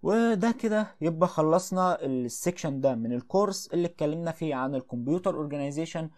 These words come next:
شفنا الاجزاء بتاعة الكمبيوتر وكل جزء شغال ازاي وازاي الاجزاء دي متوصلة مع بعضها، وطبعًا بنينا مع بعض ستاشر بت كمبيوتر. في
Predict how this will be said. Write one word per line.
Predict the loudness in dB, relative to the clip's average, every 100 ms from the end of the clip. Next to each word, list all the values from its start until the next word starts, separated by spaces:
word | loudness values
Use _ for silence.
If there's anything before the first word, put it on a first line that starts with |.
| _ -6
شفنا | -4 -2 -2
الاجزاء | -2 -6 0 0
بتاعة | 2 0 -2
الكمبيوتر | -8 -6 0 0 2 0
وكل | 0 -2 2 2 2
جزء | -2 -4
شغال | -8 0 2 2
ازاي | 0 0 -2 -4 _ -6
وازاي | 0 4 4
الاجزاء | 2 0 0
دي | 0
متوصلة | -2 -6 -4 -4
مع | -2
بعضها، | -2 0 2 0 -4
وطبعًا | 0 2 2 0 -2
بنينا | -2 -2 -4
مع | -4
بعض | 0 2 2
ستاشر | -4 -8 -2 -2 -4
بت | -6 -6 -8 _ _ _ -8
كمبيوتر. | -6 -6 -10 -14 -20 _ _ _ _ _ _ _
في | 0